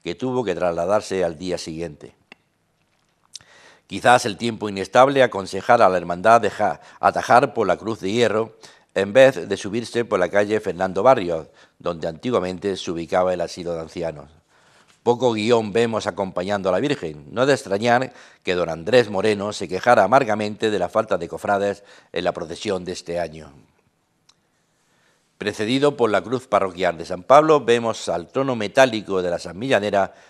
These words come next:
cuajado de claveles blancos y de cirios de mil formas y tamaños. Los costaleros con mimo han acercado el trono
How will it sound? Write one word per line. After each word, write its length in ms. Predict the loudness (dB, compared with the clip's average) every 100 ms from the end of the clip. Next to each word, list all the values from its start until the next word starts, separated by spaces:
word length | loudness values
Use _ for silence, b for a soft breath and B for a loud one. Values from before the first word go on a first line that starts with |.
| b _
cuajado 460 | 0 2 4 4 4
de 140 | 2
claveles 420 | 4 4 2 0
blancos 600 | 2 0 0 0 0 -2 -14
y 140 | -12
de 100 | -10
cirios 500 | -6 -6 -2 -2 -2
de 120 | -8
mil 220 | -8 -10 -6
formas 560 | -2 -2 -2 -6 -6
y 100 | -8
tamaños. 520 | -6 -4 -6 -10 -18 _ _ _ _ b b b b b b
Los 160 | -6 -4
costaleros 600 | -2 0 4 6 6 4
con 260 | -4 -8 -6
mimo 320 | -4 0 0
han 60 |
acercado 500 | 0 -4 0 0 0
el 100 | -4
trono 600 | -4 -2 0 -2 -4 _